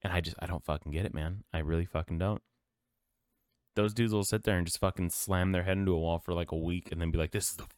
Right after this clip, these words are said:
fucking greatest." Not me. Not this guy.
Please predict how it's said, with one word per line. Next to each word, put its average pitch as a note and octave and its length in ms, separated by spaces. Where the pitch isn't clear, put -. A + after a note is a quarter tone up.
fucking G2 340
greatest." A2 880
Not - 140
me. E2 240
Not - 220
this G#2+ 180
guy. C#2 300